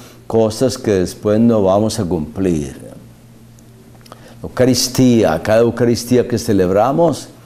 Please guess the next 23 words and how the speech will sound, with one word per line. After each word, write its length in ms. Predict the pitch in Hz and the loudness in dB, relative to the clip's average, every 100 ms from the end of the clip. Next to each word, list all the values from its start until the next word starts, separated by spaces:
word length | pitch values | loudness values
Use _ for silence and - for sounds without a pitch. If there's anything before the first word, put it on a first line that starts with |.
| - - - - - - | -20 -20 -20 -20 -20 -14
es 220 | 90 - | -14 -2
un 160 | 104 104 | 2 4
nuevo 380 | 120 123 123 | 4 2 0
compromiso 920 | 123 123 110 123 123 123 131 131 139 131 | 0 -2 -2 0 2 4 2 2 0 2
de, 160 | 123 - | 2 -4
del 240 | 127 120 117 | -2 0 0
pueblo 600 | - 113 123 123 123 117 | 0 2 2 2 0 0
con 220 | 117 110 | -4 -4
su 200 | - 107 | -4 -4
Dios. 580 | 92 90 76 - - - - - _ - - - - - - - - - - - - | -2 -2 -4 -12 -20 -20 -20 -20 _ -20 -20 -20 -20 -20 -20 -20 -20 -20 -20 -20 -18
Pero 140 | 82 | -14
está, 260 | 76 - - | -14 -6 -6
está 460 | - - 85 101 | -4 -2 0 2
hecho 580 | 104 110 117 120 120 143 | 2 2 2 0 0 2
en 200 | 147 135 | 2 4
base 400 | 117 127 135 160 | 4 2 2 2
a 40 | |
las 180 | 139 117 | 2 0
palabras 640 | - 117 123 127 127 123 | -2 0 2 2 0 -2
que 160 | - 117 | -2 0
Dios 280 | 113 123 117 | 2 2 2
ha 60 | 104 | 0
dicho 560 | 113 131 - 180 175 | 2 0 0 -2 -2